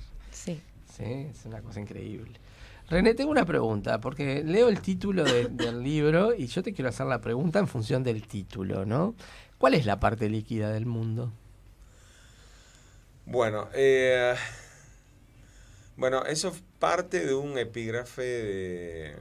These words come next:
Speaker 3: o sea, es un epígrafe, un fragmento de una novela,
Speaker 2: Ujú.
Speaker 3: ¿sí? Eh, Melville, Moby Dick.
Speaker 1: Moby Dick.
Speaker 3: Eh, y bueno, allí se refiere, de hecho,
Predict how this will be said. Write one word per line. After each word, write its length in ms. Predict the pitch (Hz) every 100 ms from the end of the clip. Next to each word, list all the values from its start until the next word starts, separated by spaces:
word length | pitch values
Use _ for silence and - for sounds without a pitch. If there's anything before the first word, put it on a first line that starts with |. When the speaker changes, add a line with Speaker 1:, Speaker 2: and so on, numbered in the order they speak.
| - -
Speaker 3:
o 60 | 98
sea, 180 | 104
es 140 | 107 110
un 120 | 135
epígrafe, 400 | 107 120 131 139
un 80 | 120
fragmento 360 | 110 104 104
de 60 | 101
una 140 | 95
novela, 540 | 90 90 92 95 110 147 - -
Speaker 2:
Ujú. 360 | 117 107 127 - -
Speaker 3:
¿sí? 420 | - 92 92 - - - - - -
Eh, 640 | 82 82 76 67 65 - -
Melville, 320 | - 117 90 80
Moby 260 | 85 87
Dick. 180 | 117 135 - - - - - - - - -
Speaker 1:
Moby 180 | 190 180 180
Dick. 180 | 175 -
Speaker 3:
Eh, 840 | 104 104 101 98 98 95 92 87 85 85 82 - - - - - - - - - - - - -
y 160 | 117 110
bueno, 400 | 107 110 101 95
allí 280 | 95 104 123
se 140 | 127 156
refiere, 540 | 139 - 135 139 147
de 80 | 147
hecho, 400 | 143 131 110